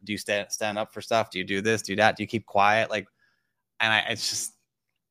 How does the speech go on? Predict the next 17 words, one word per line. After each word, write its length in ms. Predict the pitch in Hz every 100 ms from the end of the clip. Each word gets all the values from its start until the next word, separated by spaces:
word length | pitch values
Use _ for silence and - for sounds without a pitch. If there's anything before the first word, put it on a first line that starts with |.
| _ -
it, 160 | 123 120
it's, 460 | 123 - - - -
it 140 | 117
really 340 | 120 139 139
is, 200 | 131 110 -
it 160 | 117
makes 280 | 113 123 117
you 80 | 110
think, 380 | - 113 113 98
and 100 | 95
it's 160 | 90
gonna 200 | 113 110
be 200 | 104 101
a 80 | 90
really, 400 | 98 98 95 90
really 480 | 87 87 85 78 - _ _ _ _ -
rough 580 | 101 95 90 - -